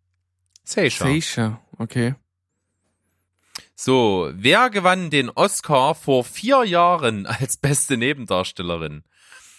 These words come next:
Speaker 1: Rooney Mara für Carol, Rachel McAdams für Spotlight, Jennifer Jason Leigh für The Hateful Eight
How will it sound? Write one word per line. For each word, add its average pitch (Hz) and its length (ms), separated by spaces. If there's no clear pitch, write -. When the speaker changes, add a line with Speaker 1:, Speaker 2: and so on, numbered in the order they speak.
Speaker 1:
Rooney 220 380
Mara 180 400
für 143 200
Carol, 185 560
Rachel 156 320
McAdams 147 560
für 110 160
Spotlight, 160 880
Jennifer 139 400
Jason 131 380
Leigh 120 300
für 143 240
The 113 120
Hateful 117 520
Eight 156 460